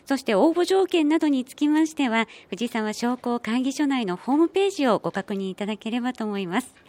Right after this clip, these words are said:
さあ、それでは最後になりますが、ラジオをお聞きの市民の皆さんへ、イベントのピーアールとともに、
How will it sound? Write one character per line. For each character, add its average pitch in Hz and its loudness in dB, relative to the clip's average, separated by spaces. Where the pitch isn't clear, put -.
さ 277 0
あ、 - 2
そ 240 -2
れ 262 2
で 320 6
は 285 4
最 233 0
後 233 0
に 202 -4
な 190 -4
り 226 -2
ま 285 2
す 254 -4
が、 220 2
ラ 220 4
ジ 247 0
オ 220 2
を 202 0
お 208 -2
聞 - -20
き 214 -2
の 202 -2
市 277 2
民 285 6
の 254 0
皆 240 -2
さ 269 0
ん 247 -2
へ、 208 0
イ - -2
ベ 294 6
ン 302 4
ト 302 0
の 285 0
ピ 302 2
ー 359 4
ア 359 4
ー - 4
ル 330 2
と 277 -2
と 320 2
も 277 0
に、 220 0